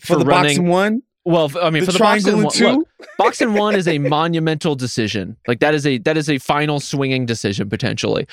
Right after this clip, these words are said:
Speaker 2: But he gets, has this reputation, and I was just speaking to it in terms of, like, being able to throw things at the wall. To me, that applies much more defensively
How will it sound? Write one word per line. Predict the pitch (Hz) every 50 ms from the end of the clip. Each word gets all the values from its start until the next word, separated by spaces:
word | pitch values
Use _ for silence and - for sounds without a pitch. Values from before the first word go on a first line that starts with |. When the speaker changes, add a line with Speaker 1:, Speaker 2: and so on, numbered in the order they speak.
| - - - - - - - _ _
Speaker 2:
But | - 160
he | 190 208
gets, | 196 220 - - - _ -
has | - 160 156 147
this | 147 131 117
reputation, | 147 165 175 208 190 - 135 113 113 - - 113 117 147 160 _ _ _ _ _ _ _ _ _ _ _ _ _ _ _ _ _ _ _ -
and | 160 160 - - 151
I | 156 170
was | 180 147
just | - 196 214 -
speaking | - - 226 233 214 175 135
to | - - 139 117
it | 90 65 - _ _ _ _ -
in | 131
terms | 123 - 160 143 135
of, | 131 123 104
like, | 127 117 117 -
being | - 156 160 170 165
able | 165 151 156
to | 151 139
throw | - 156 151 147
things | 143 160 139 131 127
at | 131 123 -
the | 127
wall. | 113 107 110 104 98 98 - _ _ -
To | - 196
me, | 175 202 262 302 294 214 -
that | - 120 175 160 151
applies | 156 - - - 156 143 135 131 123 - - - - _ _ _ _ _ _ _ _ _ _ _ -
much | 160 156 156 180 202 214 - -
more | 190 185 170 147
defensively | 123 127 - - 110 101 - 110 104 - - - -